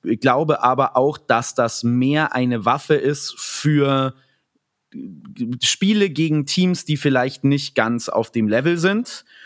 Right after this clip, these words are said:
Und ja, immer wenn's eng wird, immer wenn, wenn zwei Mannschaften in einem Halbfinale, Viertelfinale, Finale aufeinandertreffen, dann wissen wir eh, wo die Pace hingeht im Basketball. Es wird immer extrem langsam.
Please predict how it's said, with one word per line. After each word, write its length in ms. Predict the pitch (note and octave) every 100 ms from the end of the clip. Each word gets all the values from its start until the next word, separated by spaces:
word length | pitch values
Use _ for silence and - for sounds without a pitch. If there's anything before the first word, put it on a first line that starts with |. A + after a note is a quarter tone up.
| - -
Und 460 | C#3+ C#3+ - - -
ja, 320 | A#2+ B2 D#2+ - - _ - - D#2 -
immer 400 | E3 E3+ E3 D3+
wenn's 440 | C3 C3 B2 - -
eng 260 | - B2+ A#2
wird, 180 | A2+
immer 260 | B2 D3 B2+
wenn, 320 | B2 A#2 G#2
wenn 480 | A#2 A2 G#2+ F#2+ - - - _ -
zwei 240 | - B2
Mannschaften 420 | A#2+ B2 B2+ -
in 80 | A#2
einem 100 | A2+
Halbfinale, 640 | A2 A2+ A#2 G#2+ G#2+ G#2 -
Viertelfinale, 840 | C#3 A#2+ G#2+ A2 G2+ G#2+ G#2 F#2
Finale 560 | - A2+ G#2 A2 G#2+ G2
aufeinandertreffen, 920 | A#2+ A#2 B2+ A#2 - G2+ - F#2+ F#2+ - - _ _ -
dann 200 | C#3+ D3+
wissen 180 | F#3+ D#3
wir 100 | D3+
eh, 260 | F3 F3
wo 160 | B2 D3+
die 140 | C3
Pace 420 | A#2+ C3 C3 B2+ -
hingeht 500 | B2 F#2+ C#2 - -
im 120 | G#2
Basketball. 520 | E2+ D2+ - - - -
Es 180 | -
wird 140 | A#2 G#2+
immer 380 | C3 C#3 C3 B2+
extrem 520 | - - B2+ C3 B2+
langsam. 540 | A2 A#2 A2 F2 G2